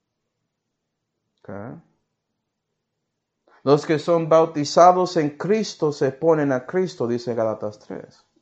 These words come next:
¿Se ve? No tiene que ver con agua. Está asumiendo agua ahí. Entonces tenemos cuatro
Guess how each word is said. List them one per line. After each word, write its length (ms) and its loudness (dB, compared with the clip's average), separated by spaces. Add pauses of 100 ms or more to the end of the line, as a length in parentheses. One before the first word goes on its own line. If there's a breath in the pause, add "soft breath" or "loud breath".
(2000)
¿Se 100 -12
ve? 80 -2
No 140 -2
tiene 160 -6
que 80 -4
ver 160 -4
con 120 -4
agua. 360 -8 (440)
Está 240 -2
asumiendo 400 -2
agua 280 2
ahí. 160 -6 (1600)
Entonces 240 -2
tenemos 440 -2
cuatro 720 2